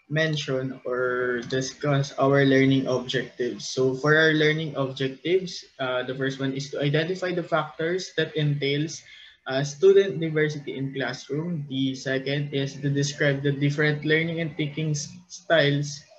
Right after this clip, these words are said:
or thinking skill styles of the students. Uh, the third is to recognize their individual strengths and their multiple intelligence. And lastly, uh, to describe the categories of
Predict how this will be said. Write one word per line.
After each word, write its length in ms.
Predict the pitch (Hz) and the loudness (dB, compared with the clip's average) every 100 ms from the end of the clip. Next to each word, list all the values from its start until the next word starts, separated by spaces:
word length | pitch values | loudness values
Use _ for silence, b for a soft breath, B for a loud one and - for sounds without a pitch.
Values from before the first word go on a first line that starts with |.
| b b _ | b b _
or 240 | 151 151 147 | 0 2 4
thinking 480 | 175 175 180 180 | 2 2 0 0
skill 400 | 175 - 180 170 | -2 4 6 6
styles 720 | 170 - - 143 131 135 135 - | 4 -2 2 4 6 4 0 -2
of 160 | 147 147 143 | 0 0 2
the 80 | 147 | -2
students. 800 | - 151 131 131 123 - - - - _ _ _ | 0 0 2 0 -4 -8 -14 -16 -20 _ _ _
Uh, 320 | 139 139 135 143 | -2 0 0 0
the 40 | |
third 240 | 180 185 175 | 4 6 6
is 240 | 175 175 | 2 2
to 80 | 180 | 2
recognize 640 | 175 170 180 165 156 156 | 4 4 0 -2 0 0
their 240 | 147 165 156 | 0 0 0
individual 800 | 160 160 156 160 156 151 160 165 | 0 -2 0 0 -2 -2 -2 -2
strengths 560 | - 190 185 180 - | -4 -2 0 -2 -6
and 160 | 170 160 | -4 -2
their 240 | 160 160 | 0 0
multiple 560 | 156 160 151 151 147 143 | -2 -6 -4 -6 -4 -2
intelligence. 880 | 135 143 143 135 135 143 135 135 151 | -2 -2 -2 -2 -2 -2 -6 -6 -6
And 160 | 143 | -6
lastly, 560 | 139 131 135 - 147 143 B B B _ | -2 -4 -4 -8 -8 -8 B B B _
uh, 240 | 147 147 | -2 -2
to 80 | 143 | -2
describe 800 | 151 160 147 - 175 165 160 156 | -2 -4 -4 -8 0 2 2 -2
the 160 | 156 156 | -6 -6
categories 840 | 160 151 156 156 147 147 147 143 156 | -6 -6 -4 -2 -2 0 -2 -4 -6
of 160 | 147 | -6